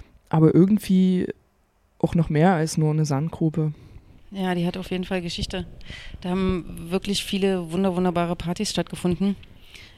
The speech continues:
Speaker 2: Ähm, das war damals noch relativ einfach, ähm, mit dem Auto reinzufahren und, äh, da ein Soundsystem aufzubauen.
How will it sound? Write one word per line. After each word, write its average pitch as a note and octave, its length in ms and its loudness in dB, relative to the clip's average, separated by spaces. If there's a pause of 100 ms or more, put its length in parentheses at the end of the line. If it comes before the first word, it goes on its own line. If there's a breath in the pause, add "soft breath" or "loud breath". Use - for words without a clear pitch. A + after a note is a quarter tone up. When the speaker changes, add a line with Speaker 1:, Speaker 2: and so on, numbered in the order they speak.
Speaker 2:
Ähm, E3+ 380 0
das D#3+ 180 -6
war E3+ 160 2
damals E3+ 420 0
noch F#3 140 -2
relativ F#3 460 -4
einfach, F#3 520 -6
ähm, F3 260 -4
mit E3+ 140 -8
dem F3 300 -2
Auto F3 420 -4
reinzufahren E3+ 680 -2
und, E3 260 -6
äh, D#3+ 160 -6
da D#3+ 120 -4
ein E3 100 -2
Soundsystem F3+ 480 -4
aufzubauen. D#3+ 560 -4